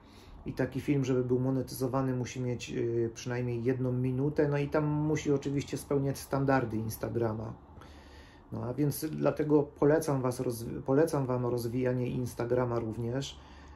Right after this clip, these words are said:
Y, nadal i nadal nie jest za późno, żeby rozwijać Instagrama. Jeżeli masz jakiś dobry pomysł,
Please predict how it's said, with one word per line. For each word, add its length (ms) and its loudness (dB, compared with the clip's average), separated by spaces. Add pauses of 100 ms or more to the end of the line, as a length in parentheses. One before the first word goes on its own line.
(140)
Y, 420 2 (180)
nadal 480 4
i 180 0
nadal 400 2
nie 180 2
jest 140 2
za 140 0
późno, 440 -2
żeby 240 0
rozwijać 460 0
Instagrama. 600 0
Jeżeli 500 -2 (580)
masz 240 0
jakiś 280 -2
dobry 340 4
pomysł, 600 -2